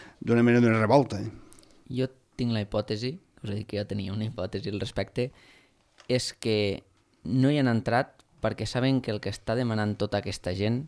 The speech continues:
Speaker 2: és que canviï tot el sistema polític.
Speaker 1: No, clar.
Speaker 2: Digue-li sistema electoral, digue-li sistema polític.
Speaker 1: És tot l'engranatge.
Speaker 2: És tot l'engranatge.
Speaker 1: I és molt
Speaker 2: I això
Speaker 1: difícil.
Speaker 2: toca.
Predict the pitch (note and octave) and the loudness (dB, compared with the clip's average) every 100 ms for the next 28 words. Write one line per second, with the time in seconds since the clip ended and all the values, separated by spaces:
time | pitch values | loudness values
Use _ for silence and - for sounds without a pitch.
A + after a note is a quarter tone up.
0 | _ _ _ _ _ _ - G2 - G#2 | _ _ _ _ _ _ -8 -8 -6 -6
1 | - G2 G2+ A2 A2+ C3 F#3 _ _ - | -2 0 0 0 0 -2 -8 _ _ -4
2 | A2 - - G#2+ G#2+ - - F#2+ G#2+ - | -4 -4 -14 -12 -10 -12 -8 -6 -6 -8
3 | - F2+ F#2 - - - G#2 G#2 F#2 C#3 | -12 -12 -10 -12 -16 -16 -16 -16 -16 -12
4 | G#2+ G#2 G2+ - - G2 G2 G2 - G#2+ | -4 -4 -2 -6 -6 -4 -2 -4 -4 2
5 | B2 C#3 C#3+ C#3+ C#3 - - G#2 G#2 G2+ | 4 4 2 -2 -4 -6 -8 -6 -4 -4
6 | G#2 - A2+ - G2+ - F2+ G2 - - | -6 -8 -10 -4 -4 -2 -6 -6 -10 -14
7 | - A2+ - D3+ B2+ G2+ F#2+ B2 A#2 - | -20 -12 -2 0 0 -2 -2 -4 -4 -12
8 | - _ _ _ _ _ - - B2 A#2+ | -20 _ _ _ _ _ -14 -4 -2 0
9 | G#2+ G2 F#2 F2+ - - A2 F2+ F2+ F2+ | 0 -2 -4 -6 -6 -2 0 0 -2 0
10 | D3 C#3+ - - | 2 2 2 -4